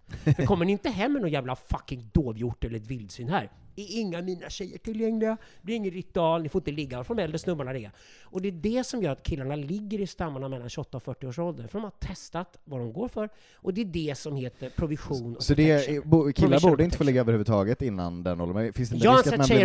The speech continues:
Speaker 1: tjejerna
Speaker 2: väldigt
Speaker 1: i ett, ett, en
Speaker 2: aggressiva
Speaker 1: kille
Speaker 2: och
Speaker 1: som
Speaker 2: sådär?
Speaker 1: inte parkerar en stor röd Lamborghini utanför hennes dörr
Speaker 2: Ja.
Speaker 1: och kommer in och visar att han har provision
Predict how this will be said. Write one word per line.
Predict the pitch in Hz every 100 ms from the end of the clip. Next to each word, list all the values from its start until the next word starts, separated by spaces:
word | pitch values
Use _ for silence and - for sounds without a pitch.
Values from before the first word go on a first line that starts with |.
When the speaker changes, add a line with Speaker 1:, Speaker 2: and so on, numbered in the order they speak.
| -
Speaker 1:
tjejerna | 156 127
Speaker 2:
väldigt | 110
Speaker 1:
i |
ett, |
ett, | 110
en |
Speaker 2:
aggressiva | 110 104 - 262
Speaker 1:
kille | 233
Speaker 2:
och | -
Speaker 1:
som | 254
Speaker 2:
sådär? | 247
Speaker 1:
inte | 170
parkerar | - 175 - 160 147
en |
stor | 139 - 196
röd | 170 143 135
Lamborghini | 139 135 135 127 127
utanför | 117 120 110
hennes | 117 104 101
dörr | 117 123 220 _ _
Speaker 2:
Ja. | 95 87 -
Speaker 1:
och | _ 170
kommer | - 165 165
in | 147
och | 143
visar | 143 131 135
att | 131
han | - 131
har | 120 117
provision | 160 143 131 180 220